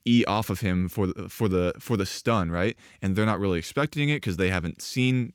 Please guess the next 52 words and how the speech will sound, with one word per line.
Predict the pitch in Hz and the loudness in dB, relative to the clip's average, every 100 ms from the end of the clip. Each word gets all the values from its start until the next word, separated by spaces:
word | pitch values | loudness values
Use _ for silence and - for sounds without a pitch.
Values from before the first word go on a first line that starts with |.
| - | -6
like, | 90 - | -6 -4
where | 90 | -4
Tarek | 107 85 82 | -2 -2 -2
necessarily | - - 90 85 | -6 -2 0 0
is. | 120 131 135 - - - - | 2 2 2 -4 -20 -20 -8
So | - | 0
you | 107 | 0
get | 123 | 0
to | |
make | 104 | -2
this | 90 - | -4 -4
cool, | 120 104 101 | 0 2 2
really | 120 135 | 2 2
cool, | - 117 | 4 2
like, | 98 | 2
range | 85 87 117 | 0 -2 -2
extension | 127 131 156 151 | -4 -6 -6 -4
play. | 170 196 - - _ | -4 -6 -10 -20 _
Whereas | 127 139 | -2 0
in, | 160 | -2
in | - 147 | 0 0
the | |
bottom | 120 120 175 | 2 2 4
lane, | 113 98 101 120 - _ | 4 4 2 0 -12 _
uh, | 101 107 | -2 -2
you | 214 | -2
can | 196 185 | 0 4
mostly | 151 175 117 | 4 2 0
count | - 123 - | 2 0 2
on, | 95 92 90 - - - | 2 2 0 -4 -10 -4
except | - 127 | -4 0
when | 113 | 0
the | |
jungler | 98 104 107 | 2 2 0
comes | - 104 | 0 -4
to | - | -2
my | 87 143 | 0 0
lane, | 123 92 95 - - - | 2 2 0 -4 -16 -6
if | 131 | -2
I'm | 139 | 0
playing | 143 | 0
support | 123 98 120 - | 0 0 0 0
Tarek | - 104 120 - | 2 2 2 2
and | 92 | 0
I'm, | 85 95 92 | 2 2 0
uh, | 64 | -2
I'm, | 90 90 | -2 -2
uh, | 87 85 | 0 0
with | 92 - | -2 -4
Graves | 95 95 123 | 0 0 2
or | |
whatever, | 131 139 170 185 | 0 0 0 -2